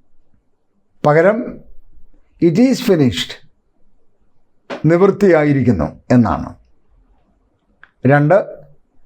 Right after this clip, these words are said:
എല്ലാ പ്രവചനങ്ങളും നിവൃത്തിയായിരിക്കുന്നു. ലോകസ്ഥാപനത്തിനു മുമ്പ് മുതൽ തന്നെക്കുറിച്ച് ദൈവിക അരുളപ്പാടുകൾ മുഖാന്തരവും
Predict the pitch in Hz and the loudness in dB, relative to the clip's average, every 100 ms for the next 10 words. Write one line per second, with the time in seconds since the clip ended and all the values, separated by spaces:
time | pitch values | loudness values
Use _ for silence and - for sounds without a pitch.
0 | _ _ - 160 170 190 208 214 214 170 | _ _ -2 0 2 2 2 2 2 2
1 | 170 190 208 240 240 220 185 160 139 131 | 2 2 0 0 2 2 2 2 0 2
2 | 131 107 90 80 69 58 - _ - _ | 2 2 -2 -2 -6 -8 -18 _ -20 _
3 | _ _ _ _ _ _ _ _ _ - | _ _ _ _ _ _ _ _ _ -20
4 | - 127 151 160 185 190 185 185 190 190 | -2 2 2 2 0 0 0 0 0 0
5 | 196 185 170 175 185 196 165 160 202 240 | 0 0 0 2 4 4 2 2 0 0
6 | 165 165 180 185 151 175 160 202 - - | 0 2 2 0 2 2 2 2 0 -4
7 | - _ _ _ 147 165 185 190 202 190 | -14 _ _ _ 2 4 4 2 2 2
8 | - 160 180 175 180 180 175 180 170 143 | 2 2 2 2 0 0 0 0 0 0
9 | 165 165 170 208 | 0 0 0 0